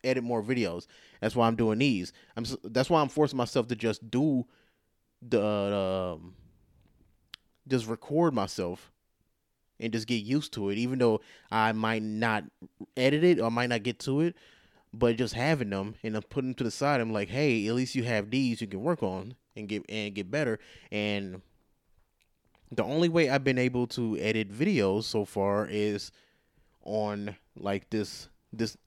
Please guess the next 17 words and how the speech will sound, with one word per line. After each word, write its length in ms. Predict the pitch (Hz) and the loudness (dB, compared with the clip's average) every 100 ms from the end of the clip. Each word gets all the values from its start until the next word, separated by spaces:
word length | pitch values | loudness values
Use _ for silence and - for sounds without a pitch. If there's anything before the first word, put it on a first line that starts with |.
| - | -10
w-, 320 | 120 160 226 | -6 2 2
yeah, 180 | 175 202 | 4 2
actually, 420 | 127 170 156 135 | 2 0 4 4
the 80 | 123 | 2
camera 400 | 123 151 156 151 | 0 0 2 2
I'm 180 | 143 123 | 0 -2
recording 420 | 139 - 170 117 | -2 2 2 2
on 100 | 120 | 0
<laughs> 20 | |
right 100 | 190 - - - _ _ _ 202 | 0 -2 -20 -20 _ _ _ -6
now, 280 | - - - - - - 147 | -6 -6 -6 -8 -20 -4 4
the, 440 | 135 135 127 123 - | 6 6 4 2 -4
is 140 | 131 127 | -4 0
the 60 | |
iPhone 460 | 117 139 151 135 131 | 2 2 2 0 0
twelve 460 | - 135 131 117 | 0 4 4 2
mini, 460 | 113 131 131 104 | 2 2 2 0